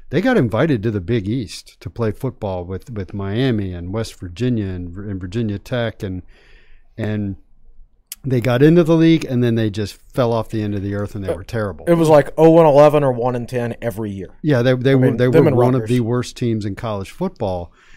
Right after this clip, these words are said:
Speaker 1: and it got so bad that after a while, the Big East voted to kick them out of the league.
Speaker 2: Yeah.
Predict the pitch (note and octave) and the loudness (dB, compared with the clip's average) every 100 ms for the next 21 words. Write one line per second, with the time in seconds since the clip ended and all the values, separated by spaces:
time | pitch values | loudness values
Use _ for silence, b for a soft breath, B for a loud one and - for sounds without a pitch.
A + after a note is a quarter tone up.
0 | b A#2+ A#2 G#2+ C#3 C#3+ - D3+ D3 B2 | b -6 -4 -2 -2 -2 -4 0 2 2
1 | C#3+ C3+ A2 A2 A2+ - G2+ G#2+ C3+ A2+ | 2 2 0 -2 -2 -4 -4 -2 -2 -2
2 | G2 F#2 A2+ A#2+ B2 G#2+ F#2 A2+ B2+ G#2+ | -4 -4 -4 -2 -4 -6 -4 -2 -2 -4
3 | G#2 - - D#3+ - C#3 A#2+ A#2+ A#2 F#2+ | -8 -10 -6 -8 -6 -4 -2 -2 -4 -6
4 | G#2 F#2+ A#2+ D#3 F#2+ F2+ G#2 C3+ | -8 -4 -2 0 -2 -6 -8 -6